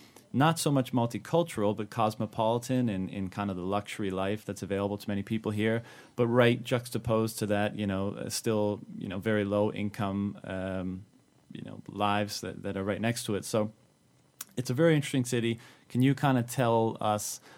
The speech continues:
a little bit about the startup and tech scene here?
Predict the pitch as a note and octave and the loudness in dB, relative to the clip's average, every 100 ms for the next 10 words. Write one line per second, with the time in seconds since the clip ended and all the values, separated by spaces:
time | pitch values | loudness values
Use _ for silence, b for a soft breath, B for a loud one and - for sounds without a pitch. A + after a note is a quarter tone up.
0 | b A#2+ D3+ D#3 C#3+ B2 A#2+ A2+ G2+ A#2+ | b 6 6 8 6 6 6 4 0 2
1 | G#2 G2+ - A#2 A2+ A#2 A2+ G#2 - A2+ | 2 2 0 4 6 4 2 -2 2 0
2 | G#2+ - b b _ - - B2+ C3 C#3 | 0 -10 b b _ -6 2 6 6 6
3 | C3+ C#3+ D#3 | 4 2 0